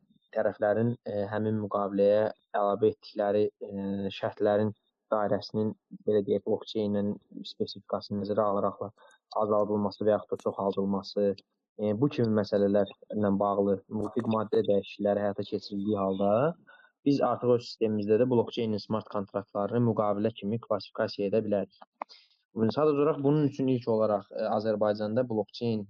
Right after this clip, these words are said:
müqavilələrinin tətbiqi stimullaşdırılmalıdır. Yəni mən bildiyim qədərilə Azərbaycanda, yəni çox az miner var, ümumiyyətcə, yəni, e, blockchain üzərindən tranzaksiyaları təsdiq edən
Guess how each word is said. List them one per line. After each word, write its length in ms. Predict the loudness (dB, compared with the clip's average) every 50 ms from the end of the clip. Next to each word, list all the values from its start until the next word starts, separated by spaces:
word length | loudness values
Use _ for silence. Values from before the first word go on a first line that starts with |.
| -14 _
müqavilələrinin 960 | -16 -16 -14 -10 -6 -6 -4 -4 -6 -6 -4 -4 -4 -4 -4 -4 -6 -6 -6 -10
tətbiqi 460 | -14 -16 -12 _ -6 -2 -2 -2 -2 -4 -8 _ _ _ _ _ _ -20
stimullaşdırılmalıdır. 1120 | -14 -8 -6 -4 -4 -2 -2 -4 -6 -6 -10 -6 -2 -2 0 0 0 0 0 0 2 2
Yəni 240 | 2 2 2 0 -2 -4 -10 -20 -20 _ _ _ -2
mən 220 | 0 0 0 0
bildiyim 240 | 0 0 0 2 2
qədərilə 520 | 2 2 2 2 2 2 2 2 0 0 -2 -4 -10 _ _ _ _ 0
Azərbaycanda, 640 | 0 2 2 2 2 2 2 0 0 2 2 4
yəni 240 | 4 2 2 0 -2 -2
çox 220 | -2 -2 -2 -2
az 280 | -2 -2 -2 -2 -4 -10 -14 _ _
miner 560 | -10 -4 -2 0 0 0 0 -2 -2 -4 -4 -2
var, 220 | -2 -2 -2 -2 -2
ümumiyyətcə, 320 | -2 -4 -6 -6 -8 -8 -6
yəni, 260 | -4 -2 -2 -4 -4
e, 160 | -4 -6 -6 -6 -6
blockchain 500 | -2 -2 -2 -2 -2 -4 -4 -4 -2 -2
üzərindən 480 | -2 -2 -4 -4 -4 -2 -2 -4 -4 -6 _ _ _ _ _ _ _ _ _
tranzaksiyaları 680 | -4 -2 -2 0 0 0 -2 -2 -4 -4 -4 -4 -4 -4
təsdiq 400 | -8 -12 -12 -10 -10 -4 -2 0
edən 240 | 0 0 -2 -4 -6